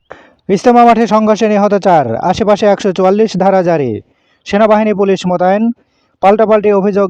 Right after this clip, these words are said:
জুবায়ের সাতপন্থীদের। ঠামেকেও সংঘাত, কাকরাইল থমথমে। বিদেশে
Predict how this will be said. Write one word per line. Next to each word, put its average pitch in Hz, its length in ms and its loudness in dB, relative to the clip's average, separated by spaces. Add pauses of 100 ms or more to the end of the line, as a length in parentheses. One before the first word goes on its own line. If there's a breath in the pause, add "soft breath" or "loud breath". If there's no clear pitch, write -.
জুবায়ের 185 380 2
সাতপন্থীদের। 170 680 -4 (640)
ঠামেকেও 214 400 0 (100)
সংঘাত, 165 360 -2 (400)
কাকরাইল 208 420 2
থমথমে। 180 480 -4 (640 soft breath)
বিদেশে 226 320 2